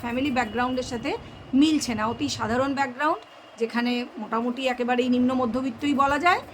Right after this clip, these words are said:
মধ্যবিত্ত সেভাবে নয়, উচ্চ মধ্যবিত্ত তো নয়। তাহলে এই মেয়েটির এত টাকার জোগান কি YouTube চ্যানেল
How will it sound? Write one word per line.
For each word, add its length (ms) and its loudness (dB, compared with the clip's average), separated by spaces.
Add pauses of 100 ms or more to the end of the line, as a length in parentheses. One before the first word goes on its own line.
(280)
মধ্যবিত্ত 480 -4
সেভাবে 400 2
নয়, 240 2
উচ্চ 200 -6
মধ্যবিত্ত 600 -2
তো 60 -4
নয়। 300 2 (400)
তাহলে 320 4
এই 120 2
মেয়েটির 360 -2
এত 260 -4
টাকার 320 -2
জোগান 300 -4
কি 160 -6
YouTube 300 -12
চ্যানেল 260 -6